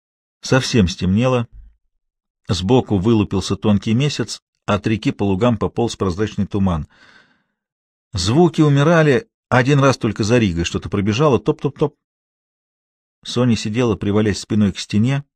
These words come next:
подняв кверху лицо. Ее трясло. Она стягивала рукой ворот у горла,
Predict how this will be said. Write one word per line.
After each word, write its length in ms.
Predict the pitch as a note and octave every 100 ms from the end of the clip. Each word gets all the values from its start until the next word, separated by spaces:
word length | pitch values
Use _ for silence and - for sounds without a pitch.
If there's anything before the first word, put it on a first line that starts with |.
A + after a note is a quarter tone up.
| _ _ _ _ _ _ _ _
подняв 400 | F#2+ F#2 A#2+ B2
кверху 360 | G2+ A#2+ A2+ A#2
лицо. 420 | A#2+ - F#2+ D#2 - - -
Ее 220 | - G#2 D#3+
трясло. 600 | B2+ D3+ - D3 G2 - _ _ _ _ _ _ _ _ _ _ _
Она 200 | - C3
стягивала 560 | C#3+ - E3 B2 A#2 A#2
рукой 280 | A#2+ - A#2
ворот 360 | A#2+ F#3+ E3
у 60 | B2+
горла, 360 | A2+ F#2+ F2